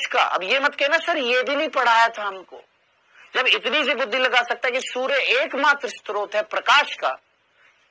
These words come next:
एकमात्र स्रोत है ऊर्जा का। प्रकाश क्या एक प्रकार की ऊर्जा है? सूर्य एकमात्र स्रोत है, एकमात्र सोर्स है किसका? एनर्जी का। तो जरा सोच, क्या पेड़ को एनर्जी यहां से मिलेगी, अपघटक से मिलेगी?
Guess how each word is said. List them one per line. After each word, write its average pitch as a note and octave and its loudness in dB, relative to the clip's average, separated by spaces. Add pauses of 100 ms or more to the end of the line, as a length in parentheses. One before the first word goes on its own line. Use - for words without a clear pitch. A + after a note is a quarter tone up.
(200)
एकमात्र B3+ 2
स्रोत A#3 -2
है G#3+ 4
ऊर्जा C#4 2
का। F3 2
प्रकाश G3 2
क्या C4+ 0
एक A3+ -2
प्रकार G#3 0
की A3+ -10
ऊर्जा A3 -6
है? B3+ -12 (320)
सूर्य B3+ 2
एकमात्र B3 0
स्रोत A3+ -4
है, F3+ 0
एकमात्र F3+ -2
सोर्स F3 -8
है E3+ -8
किसका? C#3+ -6
एनर्जी F3 -2
का। B2 0 (540)
तो C#3 -14
जरा D#3+ -4
सोच, - -8
क्या G3 0
पेड़ G3 -2
को G#3+ -6
एनर्जी F3 0
यहां D3 -2
से B3 -4
मिलेगी, F4+ -4
अपघटक - -4
से - -10
मिलेगी? C4 -16